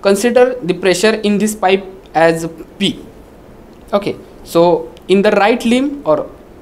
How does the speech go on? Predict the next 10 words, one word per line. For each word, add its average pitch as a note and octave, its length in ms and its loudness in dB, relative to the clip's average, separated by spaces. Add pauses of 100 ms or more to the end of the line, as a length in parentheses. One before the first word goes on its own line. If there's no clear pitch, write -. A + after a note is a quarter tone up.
(140)
so F#3 260 0
in F#3+ 220 2
the A3 80 4
left A3 360 2
limb, A3+ 360 0 (1000)
what G3+ 200 0
are B3 80 4
the C#4 80 2
pressures A#3 480 0
here? A#3+ 260 2